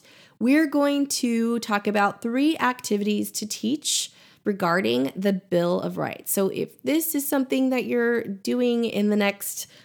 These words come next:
month or so, you're talking about the Constitution and the first ten amendments, then this episode is for you.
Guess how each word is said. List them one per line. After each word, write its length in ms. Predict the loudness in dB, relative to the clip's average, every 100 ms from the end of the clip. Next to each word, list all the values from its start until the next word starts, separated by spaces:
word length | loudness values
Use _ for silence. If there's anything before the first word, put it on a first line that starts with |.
| 0
month 340 | 4 6 6 4
or 80 |
so, 640 | 0 2 4 4 4 4 2
you're 500 | 0 0 2 2 0
talking 360 | -2 -4 -2 0
about 220 | 0 -2
the 80 | -6
Constitution 1200 | -6 -6 -8 -6 -4 -2 0 0 0 0 0 -2
and 440 | -4 -4 -4 -6
the 100 | -8
first 460 | -10 -6 -4 -6 -6
ten 200 | -4 -2
amendments, 640 | 0 0 2 0 -2 -6 -14 -20 -20 -2
then 480 | 2 4 4 2 0
this 260 | 0 0
episode 460 | -4 -6 -2 0 0
is 260 | -2 -4 -4
for 260 | -2 -2
you. 300 | 0 -2 -6